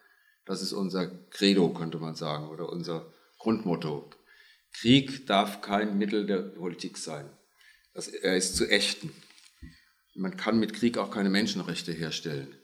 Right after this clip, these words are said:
Krieg ist die schlimmste Menschenrechtsverletzung überhaupt oder die Verletzung von Me-, der Menschheit. Das funktioniert also nicht.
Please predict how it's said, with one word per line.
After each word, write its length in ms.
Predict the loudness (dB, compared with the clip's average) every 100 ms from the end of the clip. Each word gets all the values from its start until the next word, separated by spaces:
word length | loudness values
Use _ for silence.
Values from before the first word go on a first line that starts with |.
| _ _ _ -4
Krieg 240 | -2 -2
ist 160 | -4 -4
die 60 |
schlimmste 400 | -2 -2 -2 -2
Menschenrechtsverletzung 1000 | -2 -2 -2 -4 -6 -6 -6 -6 -8 -4
überhaupt 640 | 0 2 2 2 -4 -6 -14 -12
oder 140 | -10
die 120 | -10
Verletzung 540 | -10 -6 -6 -6 -12 -12
von 120 | -8
Me-, 140 | -6
der 160 | -4 -2
Menschheit. 560 | 0 -2 -6 -10 -12 -14 -18 _ _ _ _ _ _ _ _ _ _
Das 140 | -6
funktioniert 600 | -2 -2 0 2 4 2
also 220 | 0 -6 -8
nicht. 400 | -12 -12 -14